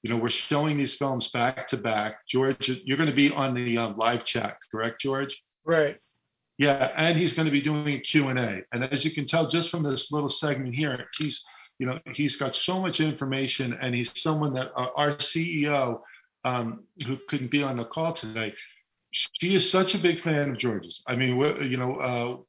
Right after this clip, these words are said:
Speaker 1: we're, we're, she's always like, "What are we gonna produce with George?" What, what do we make? I think we can just go do it, you know, go do this movie or that movie with them. So I'm sure that in the, in the near future, there'll be, there'll be something, seeing something, uh, uh, new from George that, uh,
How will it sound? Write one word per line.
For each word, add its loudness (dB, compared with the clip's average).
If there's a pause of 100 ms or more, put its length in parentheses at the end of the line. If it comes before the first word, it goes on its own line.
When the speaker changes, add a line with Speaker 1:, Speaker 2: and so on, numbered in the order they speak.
(140)
Speaker 1:
we're, -4
we're, -4
she's -2
always 2
like, 0
"What 6
are 6
we 8
gonna 2 (460)
produce 6
with 2
George?" 0 (300)
What, 2
what 4
do 8
we 10
make? 4
I -2
think 2
we 4
can 2
just -2
go 0
do 2
it, 0 (140)
you 2
know, 2 (100)
go 4
do 4
this 0
movie 0
or 2
that 4
movie -4
with -4
them. -6
So 0
I'm -2
sure 2
that 2
in -2
the, -2
in -4
the 0
near 0
future, 2
there'll 2
be, 2 (160)
there'll -4
be 0
something, -4 (100)
seeing -2
something, -4
uh, -4 (600)
uh, -2
new 0
from -4
George 0
that, -4
uh, -2